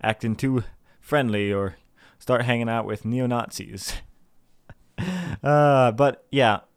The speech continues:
basically, here's what happened. Here's what happened, guys. So I was putting in what's called a, um, a ground rod. It's just basically just a long pole you put in the ground. So there's a ground. You put a wire to it.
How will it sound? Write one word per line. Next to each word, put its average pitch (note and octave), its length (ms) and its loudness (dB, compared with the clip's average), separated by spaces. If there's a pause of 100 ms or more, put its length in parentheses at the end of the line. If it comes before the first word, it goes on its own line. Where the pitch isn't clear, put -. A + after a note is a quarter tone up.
basically, B2 640 -4
here's F3 240 -2
what G#2+ 100 -2
happened. F2+ 420 -6
Here's G#3+ 200 0
what D3+ 100 4
happened, G2+ 340 4
guys. F2 400 -6 (800)
So A#2 460 4
I A#2+ 40 -2
was C#3+ 100 -4
putting F#3 200 0
in D#3 220 -2
what's C3+ 160 -4
called G#2+ 420 -2
a, G#2 200 -4
um, G2 320 -6 (1200)
a A#2+ 60 -6
ground G2 320 -2
rod. F#2 280 0
It's A#2 120 -10
just - 180 -6
basically G#2 300 -8
just F2+ 160 -12
a F#2+ 40 -10
long F2+ 280 -6
pole F#2 340 -6 (160)
you - 80 -12
put - 160 0
in F#2+ 60 -8
the G2 40 -6
ground. F#2 420 -8 (340)
So A2 100 -10
there's G#2 220 -4
a - 20 -4
ground. A#2 460 0 (480)
You A2 80 -12
put C3+ 160 0
a - 20 -2
wire B2+ 280 2
to G2 180 -8
it. - 180 -14